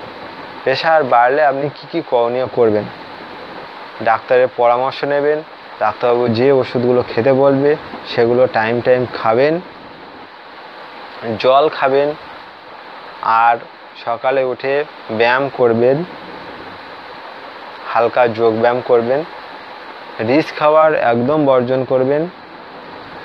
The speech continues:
যতটুকু safely খাওয়া যায় বা হালকা খাবার খাওয়া যায় সেগুলো খাবার চেষ্টা করবেন এবং ডাক্তারের পরামর্শ নিলে আপনি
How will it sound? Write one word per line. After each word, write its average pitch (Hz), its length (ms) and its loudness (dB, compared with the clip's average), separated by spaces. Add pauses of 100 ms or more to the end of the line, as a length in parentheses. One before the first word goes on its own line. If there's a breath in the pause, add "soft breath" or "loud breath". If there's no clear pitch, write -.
(180)
যতটুকু 131 600 0 (2250)
safely 165 440 2 (120)
খাওয়া 123 300 4
যায় 123 240 2 (100)
বা 117 80 4 (140)
হালকা 113 380 0 (200)
খাবার 120 240 2 (120)
খাওয়া 113 260 2
যায় 127 240 2 (460)
সেগুলো 127 340 4
খাবার 123 320 2 (100)
চেষ্টা 117 260 0
করবেন 123 400 4 (1000)
এবং 135 160 2 (260)
ডাক্তারের 127 460 0
পরামর্শ 117 480 2
নিলে 131 300 2 (380)
আপনি 120 260 0